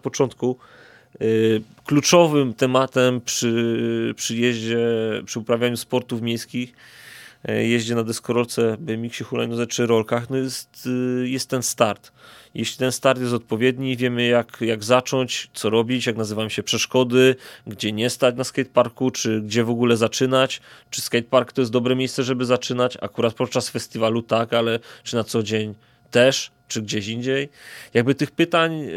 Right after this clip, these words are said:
y, na początku jest wiele i warto je, y, wyjaśnić, y, nakreślić też tym, y, właśnie młodym adeptom, ale często też zdarzają się takie osoby, które, y, gdzieś kitrają się, nie do końca mają,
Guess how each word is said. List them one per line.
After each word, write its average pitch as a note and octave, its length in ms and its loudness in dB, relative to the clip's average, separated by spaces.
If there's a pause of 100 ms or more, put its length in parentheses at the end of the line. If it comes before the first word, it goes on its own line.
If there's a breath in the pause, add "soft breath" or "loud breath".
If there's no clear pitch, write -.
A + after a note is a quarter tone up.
(360)
y, - 40 -2
na C3+ 100 0
początku D3+ 440 -4
jest A#2 240 0
wiele C3+ 440 2
i B2 120 -4
warto C#3 360 2
je, B2 340 4 (360 loud breath)
y, A2+ 200 -2
wyjaśnić, A#2+ 720 2
y, A2+ 500 -2
nakreślić A#2+ 840 -4 (100)
też A2+ 240 -4
tym, A#2 360 -6
y, G#2+ 420 -4
właśnie A2 260 -8
młodym A#2 340 0
adeptom, A2 500 -2 (440 loud breath)
ale D3 180 -2
często F3+ 360 -4
też E3+ 180 -4
zdarzają D3+ 400 0
się - 120 -12
takie D3 220 -4
osoby, C#3+ 300 -2
które, C#3 420 2 (480 loud breath)
y, A#2 80 -2
gdzieś B2+ 360 -8 (300)
kitrają C3 480 2
się, A#2 180 0 (720)
nie A#2+ 260 -4
do B2 100 -4
końca C3+ 320 -2
mają, B2 500 2